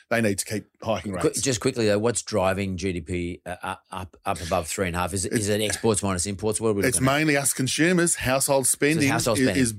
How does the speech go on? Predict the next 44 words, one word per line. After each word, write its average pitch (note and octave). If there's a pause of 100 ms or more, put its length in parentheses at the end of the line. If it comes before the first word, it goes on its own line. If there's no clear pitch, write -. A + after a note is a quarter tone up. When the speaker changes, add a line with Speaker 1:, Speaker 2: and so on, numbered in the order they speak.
(140)
Speaker 1:
is A#2+
very, C3
very A#2
strong. B2
Speaker 2:
So A2+
seventy C#3+
percent A#2+
of D#2+
the F#2+
total A#2+
G G#2
D G2+
P G2+
number F#2+
is F#2+ (120)
household F#2+
Speaker 1:
It D3
is, C3
Speaker 2:
consumption. E2+
Speaker 1:
is B2+
what A2+
you C#3
and C#3+
I C#3+
spend C3
at G2+
the G2
supermarket, C3+
on F#2
holidays, C3
for F#2+
insurance B2+
policies, A#2 (360)
consumer A#2
Speaker 2:
So A2
we're A2+
still A2+
Speaker 1:
spending. G2
Speaker 2:
spending G2+
too -
much. D2 (240)
Speaker 1:
We're A2+
spending A2+
like G2